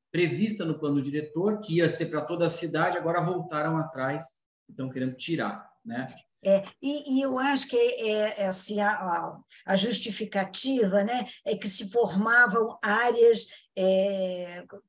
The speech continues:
Speaker 2: mas eram áreas pequenas, você não pode fazer grupamento de área privativa com mais do que, em terrenos com mais do que trinta mil metros, né? É, tá escrito lá na Lei Complementar cento e quatro, né? Então, não, não, não dava pra você fazer um,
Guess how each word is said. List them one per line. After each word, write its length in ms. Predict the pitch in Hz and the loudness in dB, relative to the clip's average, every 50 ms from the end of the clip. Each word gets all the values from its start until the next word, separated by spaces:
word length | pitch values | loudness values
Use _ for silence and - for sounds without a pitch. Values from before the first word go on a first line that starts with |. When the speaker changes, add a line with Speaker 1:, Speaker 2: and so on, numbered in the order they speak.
| _ _ _ _ _ _ _ _ _ _ _ _ - 208 - - - 254 | _ _ _ _ _ _ _ _ _ _ _ _ -20 -20 -20 -14 -4 0
Speaker 2:
mas 240 | 254 294 311 - | 2 4 4 4
eram 200 | 370 359 370 330 | 2 0 0 0
áreas 240 | 349 370 381 349 - | 0 0 0 -2 -4
pequenas, 680 | - - 277 - - - 320 359 370 359 262 202 185 | -4 -6 -8 -8 -6 -4 -4 -2 -2 0 0 0 0
você 220 | 185 233 - 349 330 | 0 -2 -2 -2 -4
não 140 | 349 320 - | -4 -6 -4
pode 220 | 330 320 320 - | -4 -4 -4 0
fazer 280 | - 285 277 277 277 262 | 0 2 2 2 2 0
grupamento 480 | 254 - - 240 233 233 254 262 233 | -2 -4 -2 -2 -2 -2 -2 -4 -2
de 100 | 202 208 | -2 -2
área 200 | 226 220 220 208 | 0 0 -2 -2
privativa 520 | 185 196 190 185 185 185 - - 277 285 269 | -4 -2 -2 0 0 -2 -2 -4 -6 -6 -6
com 120 | - 269 | -6 -4
mais 260 | 254 254 262 269 262 | 0 2 2 2 0
do 40 | - | -2
que, 120 | - 208 185 - - - - | -10 -16 -16 -16 -16 -8 -6
em 100 | 208 202 | -4 -2
terrenos 460 | - 262 220 208 220 262 269 254 - | 0 0 0 0 0 0 0 0 0
com 120 | - 240 | 0 -2
mais 300 | 233 220 226 247 247 226 | -2 0 0 -2 -2 -4
do 60 | 190 - | -4 -4
que 100 | 226 - | -4 -4
trinta 380 | - 214 233 233 196 226 202 | -2 -4 -4 -4 -2 -2 0
mil 180 | 190 202 202 190 | 0 0 2 2
metros, 500 | 190 190 208 226 226 190 - - - - - - - - - | 2 2 2 0 -2 -2 -2 -2 -4 -4 -6 -12 -20 -14 -6
né? 320 | 185 190 233 247 247 247 - | -2 0 0 0 0 -2 -4
É, 240 | 190 190 185 185 185 | -2 0 0 0 2
tá 160 | - 220 220 | 2 2 2
escrito 600 | 202 - - - 247 269 294 285 254 190 - 196 | 2 0 -2 -2 -2 0 0 0 0 -2 -2 -2
lá 180 | 185 190 202 202 | 2 2 2 2
na 140 | 190 185 180 | 2 0 -2
Lei 180 | 180 190 185 | -2 -2 -2
Complementar 640 | 185 190 185 - 185 185 185 180 175 - 202 190 190 | 0 -2 -2 0 -2 -4 -4 -4 -6 -4 -4 -2 -2
cento 260 | - - 196 196 190 190 | -2 -2 -2 -2 -4 -6
e 100 | - - | -8 -2
quatro, 500 | - 208 196 185 160 147 - - 165 165 | 2 2 4 2 2 -2 -4 -8 -8 -6
né? 180 | 180 214 233 233 - - - - - | -4 -4 -4 -6 -10 -16 -18 -12 -8
Então, 300 | 254 - - 285 294 320 | -8 0 4 4 4 4
não, 300 | 359 359 359 349 302 277 | 4 0 -4 -4 -6 -2
não, 420 | 302 302 302 311 294 277 269 277 | 2 2 2 2 2 0 0 0
não 180 | 285 302 294 269 | 2 0 2 4
dava 320 | 269 269 320 359 381 269 | 4 4 4 2 0 -4
pra 120 | - 254 208 | -6 -6 -6
você 180 | 208 226 240 | -4 -4 -2
fazer 280 | 202 240 226 170 214 220 | 0 0 0 2 2 2
um, 100 | 214 | 0